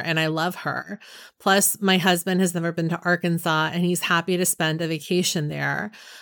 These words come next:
The Arkansas part of my family is major Trumpers, even still, and I don't mind challenging them when I need to, but I don't want my wonderful, happy boy to be in the line of fire.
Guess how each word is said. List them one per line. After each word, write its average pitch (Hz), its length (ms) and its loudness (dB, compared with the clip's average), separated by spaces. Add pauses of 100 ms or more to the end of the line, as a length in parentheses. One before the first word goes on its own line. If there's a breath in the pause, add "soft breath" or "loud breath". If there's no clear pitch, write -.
The - 60 -8
Arkansas 208 460 2
part 214 200 4
of 190 60 2
my 196 120 2
family 170 500 2
is 175 200 2
major 175 480 2
Trumpers, 156 880 0
even 190 320 2
still, 151 600 0
and 175 160 0
I 175 100 2
don't 170 360 0
mind 165 380 2
challenging 175 600 2
them 160 180 2
when 151 120 2
I 151 100 2
need 180 280 0
to, 151 400 0
but 180 80 -4
I 180 100 4
don't 214 180 4
want 202 180 -4
my 185 140 2
wonderful, 180 560 -2
happy 165 340 2
boy 160 380 -4
to 160 140 -4
be 160 180 -2
in 156 100 0
the 156 100 -2
line 147 240 0
of 151 80 -2
fire. 175 600 -2